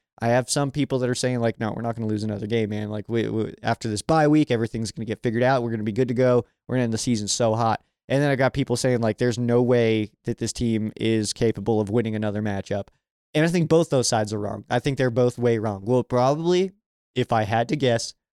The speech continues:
win four, lose four. <laughs> And I think that we'll be dead set in the, in the center of those, uh, those two camps there. So, uh, that is something, I guess, right? But, uh,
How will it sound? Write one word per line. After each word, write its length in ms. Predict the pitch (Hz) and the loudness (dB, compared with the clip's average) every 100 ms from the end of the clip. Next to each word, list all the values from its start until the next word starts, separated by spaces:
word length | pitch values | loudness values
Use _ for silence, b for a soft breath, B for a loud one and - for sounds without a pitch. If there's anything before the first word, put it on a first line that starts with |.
| _ _ | _ _
win 260 | 113 123 131 | 0 0 0
four, 260 | 131 123 | 0 0
lose 260 | 104 - - | 0 -2 -6
four. 180 | - - | -8 -4
<laughs> 320 | - 494 453 | 0 2 2
And 220 | 208 143 139 196 B B _ | 2 0 -4 -16 B B _
I 160 | 131 135 | 0 0
think 200 | 143 120 | 0 0
that 140 | 127 | 2
we'll 180 | 127 131 | 4 4
be 160 | 117 113 | 2 0
dead 280 | 104 147 | 2 2
set 320 | 139 - 98 - | 2 -2 -4 -6
in 180 | 123 117 | -6 -4
the, 220 | 107 - | -2 -2
in 120 | 117 | -2
the 100 | 107 | -4
center 340 | - 123 104 104 | -2 -2 0 -2
of 120 | 101 | -2
those, 300 | 107 104 98 | 0 0 0
uh, 180 | 110 101 | 0 0
those 260 | 113 107 | 0 -2
two 200 | - 113 | -4 -4
camps 360 | 101 107 101 - | -4 -4 -4 -2
there. 240 | 110 98 | -2 0
So, 300 | 104 - 107 98 _ _ - | -2 0 0 -2 _ _ -6
uh, 180 | 113 110 | 0 0
that 240 | 117 165 | 2 4
is 140 | 170 156 | 4 2
something, 360 | 180 139 113 | 0 0 -2
I 100 | 101 | -4
guess, 260 | 101 110 98 | -2 -2 0
right? 280 | 110 117 110 | 2 2 2
But, 240 | 117 107 | 0 2
uh, 240 | 120 110 | 2 2